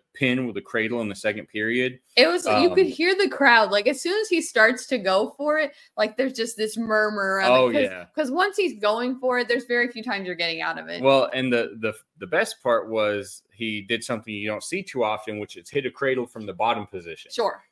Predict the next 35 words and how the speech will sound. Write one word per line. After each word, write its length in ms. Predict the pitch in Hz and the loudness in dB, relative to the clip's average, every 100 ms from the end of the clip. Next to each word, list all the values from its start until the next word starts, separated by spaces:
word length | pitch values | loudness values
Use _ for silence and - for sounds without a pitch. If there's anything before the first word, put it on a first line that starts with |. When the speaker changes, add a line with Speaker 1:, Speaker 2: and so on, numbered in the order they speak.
| _ 101 | _ -4
Speaker 1:
Uh, 120 | 95 | -2
you 140 | 92 95 | -2 -4
know, 160 | 104 | -4
gets 240 | 104 110 - | -2 -2 2
that 180 | 117 104 | 2 2
reversal 640 | 101 104 113 - 113 107 | -2 0 0 0 0 0
and 80 | 104 | -2
almost 380 | 107 110 - | -2 -4 -6
immediately 560 | 95 107 123 120 117 104 | -4 0 2 2 0 -2
locks 300 | 98 98 - | -2 -2 -4
up 120 | 98 | -10
a 60 | 92 | -6
cradle, 480 | - 101 98 87 - _ _ _ 95 | 0 0 0 -4 -10 _ _ _ -4
uh, 280 | 95 90 - | -2 -2 -4
and 220 | 90 90 | -8 -10
just 220 | 92 92 - _ | -12 -14 -16 _
pins 340 | - 113 107 - | -4 -2 -4 -4
Carlson. 640 | 104 101 98 98 101 95 | 2 2 2 -2 -8 -10
Carlson 460 | 92 139 131 120 120 | 2 4 4 2 -2
had 120 | 113 | -2
a 80 | 110 | -2
tough 240 | 117 107 | -2 -4
weekend, 400 | 107 107 110 104 | -4 -6 -4 -4
went 120 | 104 104 | -4 -4
on 120 | 104 | -6
to 60 | |
get 160 | 101 - | -6 -8
pinned 160 | 107 104 | -6 -4
by 120 | 92 | -4
Peyton 300 | - 110 101 | -2 -4 -4
Hall 260 | 101 101 92 | -4 -4 -4
too. 400 | 107 107 98 90 _ _ _ _ | -4 -2 -4 -6 _ _ _ _
Um, 340 | 98 95 92 87 | -6 -6 -6 -6
but 320 | 95 90 - | -4 -4 -8
man, 400 | 107 113 113 87 | -2 2 2 0